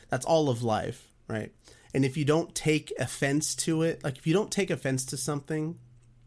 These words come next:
like that, which it's hard not to. I take offense to a lot of things. Um, you know, 'cause there are, again, a lot of people that like raining on people's parades. People love raining on people's parades. They do it all the time.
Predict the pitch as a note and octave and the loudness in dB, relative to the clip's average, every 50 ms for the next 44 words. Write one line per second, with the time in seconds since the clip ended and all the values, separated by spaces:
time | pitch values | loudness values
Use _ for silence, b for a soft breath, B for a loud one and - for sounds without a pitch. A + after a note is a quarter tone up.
0 | - - - - - - - - - - C#3+ C3+ C3 - D3+ D3 C3 D3 D#3 D3+ | -20 -20 -20 -20 -16 -12 -12 -8 -4 -2 -2 0 0 2 2 2 2 2 0 0
1 | - E3 - - A3 A3 G3 G3+ G3+ G#3 F#3+ F#3+ - - D#3+ - - - B2 - | 0 0 2 2 2 4 4 4 4 2 2 0 -2 -6 -6 -4 -4 -4 -4 -4
2 | E3+ - E3 - - E3+ E3 - - - D3 D3 C#3+ D3+ E3 D#3+ D#3 - - A#2+ | -4 -6 -4 -2 0 0 0 -2 -2 -2 -2 0 2 2 2 0 0 -2 -4 -4
3 | G#2+ G2 - - - - - b b b b b b b b b b b - A#2 | -4 -4 -6 -10 -14 -18 -20 b b b b b b b b b b b -2 -2
4 | A2 F#2+ E2+ B1 A#1+ B1+ - B2 - - - - - - F3 D3+ C3+ - D#3 C#3+ | -2 -2 -2 -6 -8 -8 -10 -10 -12 -16 -16 -8 -4 -2 -2 -2 0 -2 -2 0
5 | D#3+ F3 - - F#3 F#3 D3+ A#2+ C#3+ D3 F#3 F3 A2+ E2 D2 F#2 G#2+ C3+ C#3 C3 | 0 0 2 2 2 2 2 2 2 2 2 0 0 -2 -2 0 2 2 2 0
6 | - F3 F3 - D#3+ C#3 C3+ C#3 B2 D3+ E3+ F3+ F3 - C3 A#2+ A#2 A2+ G#2+ G2+ | 0 -2 -2 0 0 0 0 0 0 0 0 -2 -2 -4 -2 -2 -2 -2 -4 -6
7 | G2+ G#2+ A#2+ A#2+ A#2 - - A#2 - - - F#2 F#2 - - - - - - - | -6 -6 -8 -8 -8 -10 -12 -14 -12 -12 -10 -10 -8 -8 -10 -12 -14 -16 -18 -20
8 | _ _ b b b b b b - - F3 G3 F#3 G3 A3 A3+ G3+ E3 D#3+ C3 | _ _ b b b b b b -12 -6 -2 0 2 4 4 4 4 4 4 4
9 | B2 A#2 A2+ G2+ G#2+ A#2 B2 A#2+ - G#2+ - - - A#2+ A2+ A2+ A2 A2 A#2+ A#2 | 4 2 0 0 -2 -4 -6 -6 -6 -8 -8 -6 -4 -2 -2 -2 -2 -4 -4 -2
10 | A#2 C#3 D#3 F3+ F#3 F#3 F#3 F3+ F3+ F3 - G#3+ F#3+ C3+ G2 - - | 0 2 2 2 2 2 0 0 -2 -2 -2 -2 -2 -2 -4 -6 -10